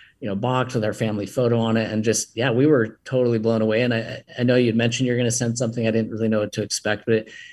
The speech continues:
it far exceeded any expectations we would have had for a gift. And that just, you know, to me, it says volumes about you guys and how you do business and just, you know, those little things where you're not, like, promoting that or touting that or whatever, but it's more after the fact. And that just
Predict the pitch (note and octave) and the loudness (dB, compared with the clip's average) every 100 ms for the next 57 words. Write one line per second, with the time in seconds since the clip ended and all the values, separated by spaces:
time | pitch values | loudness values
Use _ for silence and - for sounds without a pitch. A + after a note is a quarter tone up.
0 | - A#2+ A#2 - C#3 C3+ C3+ - B2 B2 | -4 -2 0 2 6 6 4 0 2 4
1 | A#2 A2 G#2 G2+ - G2+ G2 A2 G#2 G#2+ | 4 2 0 -4 -6 -8 -4 -4 -4 -4
2 | A2 G#2 F#2+ - G#2 A#2+ C3+ D3+ C#3+ D#3 | -2 -2 -4 -6 -6 -6 0 0 2 -2
3 | C#3 A#2+ G#2+ - - - - C#3+ C#3 C#3 | -2 -2 -4 -8 -20 -8 0 2 4 4
4 | - - _ - D3 C3+ - D3+ F3+ E3 | 2 -6 _ 0 2 2 2 0 2 4
5 | C3 - C#3+ C3+ B2+ A#2+ - - - A#2+ | 2 2 4 4 4 0 -6 -10 -16 -6
6 | A2+ A#2 B2 B2+ B2 A#2+ A#2 A#2+ A#2 A2+ | -2 0 0 0 0 2 0 0 2 0
7 | A2 A2 B2 A2+ A2 A2+ G#2+ A2 G#2 A2 | -2 -4 -2 -2 -2 0 0 0 -2 -2
8 | A2+ A2 - - - - C#3 D3 D#3+ D3+ | 0 0 -2 -10 -20 -2 2 4 6 4
9 | B2+ B2+ A#2 A#2+ A#2+ B2 C3 B2+ B2+ A#2 | 4 2 2 2 0 2 2 0 0 -2
10 | A2 - _ - C#3 B2 A#2 A#2 A2 A2 | -2 -12 _ -4 2 4 4 2 0 -2
11 | G#2+ G2 A#2+ A2+ A2+ G#2+ G#2 A2 A2 G#2 | -2 -4 -4 -2 0 0 0 0 2 0
12 | G#2+ G#2 A2 G#2+ - A2 G#2+ G#2 G#2+ A2 | 0 0 0 -2 -4 -2 0 0 -2 -6
13 | - G#2 G2 A#2+ A#2 G#2+ A2+ A2 - - | -6 -8 -6 -4 -4 -4 -6 -8 -12 -20
14 | _ B2+ A#2 A#2+ - - | _ -2 0 0 -2 -8